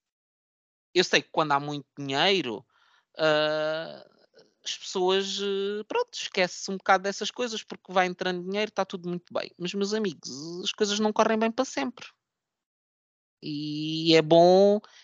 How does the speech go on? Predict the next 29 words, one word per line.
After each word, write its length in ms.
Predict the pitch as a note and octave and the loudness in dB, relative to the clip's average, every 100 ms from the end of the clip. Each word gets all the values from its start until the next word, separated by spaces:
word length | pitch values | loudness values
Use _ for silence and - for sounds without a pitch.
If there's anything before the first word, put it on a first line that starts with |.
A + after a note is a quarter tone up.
| _ | _
ir 260 | G3+ G#3 G3+ | 0 2 2
criando 560 | - G#3 G3+ G3 G3 G3 | 2 4 6 6 2 2
coisas 400 | - F#3+ D#3+ D#3 | 4 6 4 -2
sustentáveis, 1040 | - - F#3 F3 F3+ F#3+ G3 G3 G#3 F#3 | -4 -2 -2 4 6 8 8 6 0 0
ir 160 | F#3 F3+ | 2 2
mantendo 460 | F3+ F3 F3 D3 | 0 -2 -4 -6
públicos 420 | - D#3 D#3 - | -8 -6 -6 -4
fiéis, 840 | - - D#3+ D#3+ E3+ F3+ G3+ - - - - - - _ | -4 -2 4 6 6 4 2 -2 -4 -6 -20 -20 -20 _
porque 540 | G#3 G#3+ A3 - - A#3 A#3+ A#3+ E4 F4 F4 F4+ G4 A#3 | -4 -2 -2 -6 -8 -6 -4 0 2 2 2 0 -2 2
nós 180 | A#3 A3+ | 4 6
já 100 | A3 | 6
vimos 300 | A3+ G#3 G3 | 6 2 2
muitas, 480 | G#3 G3+ G#3 G3 G3+ | 0 0 -2 -2 -4
muitos 300 | G#3 G3+ G3 | -2 -2 -2
grupos 280 | G3+ G3 | -4 -2
editoriais 600 | G3+ F#3+ G3 G3+ G#3+ G#3 | -4 -4 -6 0 0 0
que 140 | - - | -6 -10
tiveram 340 | F#3+ F#3 F#3 | -2 0 0
na 120 | F3+ | 0
mão 160 | F#3 F#3 | 0 -2
de 100 | - | -4
cima 380 | - G#3+ A3 B3 | -6 -4 -4 -6
e 140 | - | -12
que 120 | - | -10
um 60 | B3+ | -6
dia 160 | B3+ B3+ | -4 -4
deixaram 320 | C4 C4+ D4+ | 0 0 0
de 60 | |
estar. 240 | - - | -2 -2